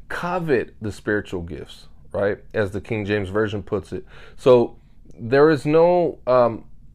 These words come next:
uh, prohibition <clears throat> when it comes to desiring to grow in the,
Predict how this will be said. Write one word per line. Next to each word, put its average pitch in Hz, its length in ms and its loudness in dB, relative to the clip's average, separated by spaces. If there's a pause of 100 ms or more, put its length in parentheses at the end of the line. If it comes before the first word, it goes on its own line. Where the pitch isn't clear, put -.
(720)
uh, 110 140 0
prohibition 143 1000 0 (240)
<clears throat> - 180 -8 (460)
when 123 180 2
it 120 100 -2
comes 135 300 -2
to 131 120 -4
desiring 110 920 0 (280)
to 110 80 -4
grow 110 340 4
in 110 80 -4
the, 104 120 -2